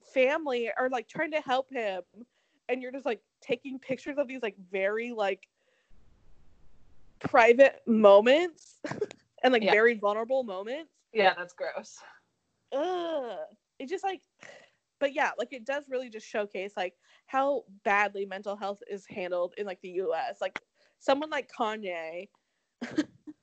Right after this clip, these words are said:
Speaker 1: you know, can't get the help. And, like, people are like, "Well, he's rich, blah,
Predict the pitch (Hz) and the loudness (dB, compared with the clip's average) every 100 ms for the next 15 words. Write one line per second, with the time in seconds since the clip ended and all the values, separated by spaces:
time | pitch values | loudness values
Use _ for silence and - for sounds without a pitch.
0 | _ _ _ _ _ - 233 185 165 220 | _ _ _ _ _ -8 -2 0 -2 -4
1 | - _ - 254 254 - 254 226 - 220 | -16 _ -4 -4 -6 -6 -2 -2 -2 -2
2 | 202 - _ _ _ _ _ _ _ - | -2 -4 _ _ _ _ _ _ _ -6
3 | - 302 285 277 269 226 190 285 320 349 | 0 0 -2 -6 -4 -4 -8 -8 -8 -6
4 | 370 262 294 285 269 | -8 -4 0 0 -2